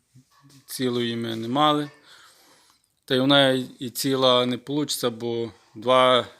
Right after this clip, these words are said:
метр двадцять п'ять ширини, е, а сама кабіна ширша. Ще потрібно позагинати, щоб, ну, так було,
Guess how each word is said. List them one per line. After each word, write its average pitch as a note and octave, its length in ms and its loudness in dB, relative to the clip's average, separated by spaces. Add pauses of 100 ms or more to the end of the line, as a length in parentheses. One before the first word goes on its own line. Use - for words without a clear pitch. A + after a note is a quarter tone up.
(120)
метр C3 360 0
двадцять B2 360 0
п'ять B2+ 220 2
ширини, C3 580 0 (2750)
е, A#2 320 -2 (100)
а A2+ 360 2 (220)
сама B2+ 460 -4
кабіна A#2+ 720 -6
ширша. - 580 -8 (340)
Ще A#2+ 180 -6
потрібно A#2+ 600 -6
позагинати, B2 880 -2 (1200)
щоб, C3 240 -10 (1500)
ну, B2+ 200 -8
так C3 340 0
було, C3 500 -6